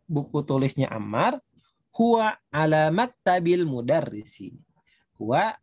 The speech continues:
ala maktabil mudarrisi. Bukunya, eh, Ammar ada di atas meja guru. Kalau ini berarti terdiri dari berapa kata? Khabarnya?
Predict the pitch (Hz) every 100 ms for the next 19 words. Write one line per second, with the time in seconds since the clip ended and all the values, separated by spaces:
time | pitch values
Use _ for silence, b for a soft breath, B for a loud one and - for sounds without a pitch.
0 | _ 127 123 120 208 - - 156 156 156
1 | 139 110 127 139 113 - 110 110 139 135
2 | 139 127 127 123 - b b b b b
3 | _ _ _ _ _ - 131 127 123 123
4 | 120 120 - _ - 233 156 131 180 -
5 | _ 131 127 160 185 156 151 135 123 -
6 | - 175 - 127 117 143 147 113 - -
7 | - - - _ 523 - _ _ _ _
8 | - _ b b - 151 170 202 214 202
9 | 233 226 190 196 214 196 190 196 196 208
10 | 175 - _ _ _ _ _ _ _ _
11 | _ - - 156 165 110